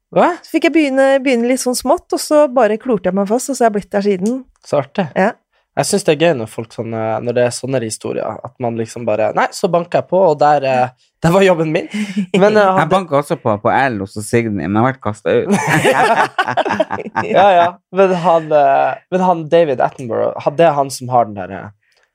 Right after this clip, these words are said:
Speaker 1: «And now you see the male predator.» Så det, det er
Speaker 2: Ja,
Speaker 1: han, ikke
Speaker 2: det er
Speaker 1: sant?
Speaker 2: han.
Speaker 3: Det er jo han
Speaker 1: Ja.
Speaker 3: som jeg blir invitert hvert år, for han er jo i Norge.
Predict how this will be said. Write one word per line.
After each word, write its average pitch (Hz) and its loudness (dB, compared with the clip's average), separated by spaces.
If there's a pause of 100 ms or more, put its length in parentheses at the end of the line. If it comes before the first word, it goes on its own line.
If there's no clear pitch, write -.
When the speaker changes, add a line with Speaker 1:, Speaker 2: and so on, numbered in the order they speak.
(420)
Speaker 1:
«And 170 0
now 214 4
you 208 -2
see 120 0 (340)
the 143 0
male 175 4
predator.» 123 0 (200)
Så 170 4
det, 175 4
det 170 6
er 175 4
Speaker 2:
Ja, 190 2
Speaker 1:
han, 151 -4
ikke 135 -4
Speaker 2:
det 139 -2
er - 0
Speaker 1:
sant? 180 0
Speaker 2:
han. 156 0
Speaker 3:
Det 190 4
er 202 2
jo 185 0
han 175 2
Speaker 1:
Ja. 147 -4
Speaker 3:
som 147 0
jeg 131 -2
blir 131 0
invitert 110 -6
hvert 107 -4
år, 95 -2
for 120 -2
han 127 2
er 143 2
jo 104 0
i 98 -6
Norge. 127 0